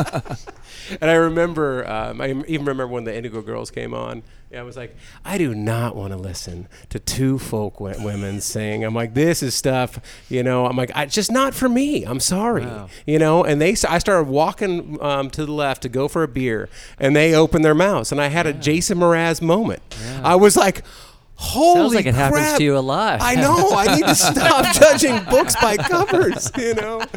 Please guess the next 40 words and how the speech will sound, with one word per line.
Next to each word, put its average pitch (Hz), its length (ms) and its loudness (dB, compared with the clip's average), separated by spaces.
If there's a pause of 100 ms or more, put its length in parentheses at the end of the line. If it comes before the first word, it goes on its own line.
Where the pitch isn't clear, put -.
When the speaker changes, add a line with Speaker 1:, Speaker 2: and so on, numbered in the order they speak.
(160)
Speaker 2:
<laughs> 220 340 -6
Speaker 1:
Anyways, 139 760 2
yeah, 135 200 0
so, 151 220 0
um, 123 440 -4
yeah, 151 240 0 (100)
that's 190 200 0
ki-, 214 160 -8
kinda 247 160 -4
sounds 214 200 -4
like 180 120 -6
the 175 80 -6
same 180 200 -6
kind 170 160 -8
of 160 60 -12
experience, - 520 -14
you 127 60 -4
know? 120 140 -2
I 131 40 -2
mean, 135 180 -2
actually 151 420 -4
Speaker 2:
Yeah. 123 120 -8
Speaker 1:
actively 160 400 -4
involving 120 460 -2
the 123 80 -4
community, 110 380 -4
and 110 80 -4
a - 40 -8
community 123 340 -2
that 110 120 -4
is 101 80 -10
often 110 320 -6
underserved, 107 580 -4
under, 113 520 -10
you 117 60 -14
know, 110 140 -10
is 113 160 -10
not 123 160 -8
included 160 440 -6
in 135 320 -10